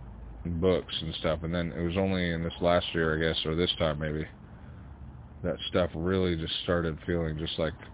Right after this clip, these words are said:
my diary, basically. 'Cause I realized, like, how rare it would be that anybody could possibly listen to everything I ever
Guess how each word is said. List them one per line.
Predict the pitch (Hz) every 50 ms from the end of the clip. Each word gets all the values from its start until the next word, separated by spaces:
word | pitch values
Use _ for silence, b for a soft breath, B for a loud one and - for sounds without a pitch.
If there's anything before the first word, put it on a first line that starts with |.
| - - - - -
my | 90 90 85 85 80
diary, | 80 78 80 78 85 82 80 78 71 69
basically. | 67 73 73 73 - - 80 80 78 76 78 - - - - - - - - - - - - - - - - - - - - -
'Cause | - - 107 92
I | 98
realized, | 90 90 95 95 95 90 82 80 -
like, | 82 76
how | - - - 90 87 85 85 82 82 80 80 78 B B B B B B B B - - - - - - - - - - - - - - - - - - - - - - - - - - - - - - - - - - - - - - -
rare | 92 92 98 98 98 98 92 87 85 80
it | 73 82
would | 85 80
be | 78 85 85 85
that | 82 80 78 76 -
anybody | 82 90 87 87 82 85 80
could | 78 - 80 - -
possibly | - - - 92 90 87 - - - 78 73
listen | 71 78 78 - - 82 76
to | 73
everything | 73 71 71 - 76 73 73
I | 71
ever | 71 71 69